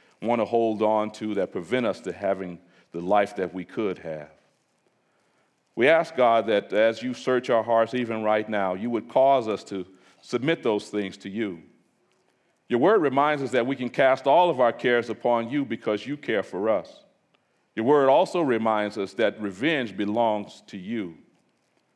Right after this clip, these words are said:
Lord, I ask that as you move through this congregation today, that you would help us to recall that you're in control,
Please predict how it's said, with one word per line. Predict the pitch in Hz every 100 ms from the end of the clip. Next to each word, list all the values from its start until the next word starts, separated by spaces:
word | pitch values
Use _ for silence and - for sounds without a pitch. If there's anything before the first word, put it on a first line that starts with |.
| _ _ _ _ _ _ _ _ -
Lord, | 135 139
I | 147
ask | 147 131 127
that | 127 113 117
as | 123 135
you | 139
move | 151 151 147
through | 127
this | 135
congregation | 131 123 123 123 117 117 - 110
today, | 120 104 98 95
that | 104 -
you |
would | 135
help | 127 175 190 135
us | 104 -
to | 120
recall | 107 104 143 135 117
that | 104 -
you're | 147 185 156
in | 135
control, | 135 123 156 156 98 82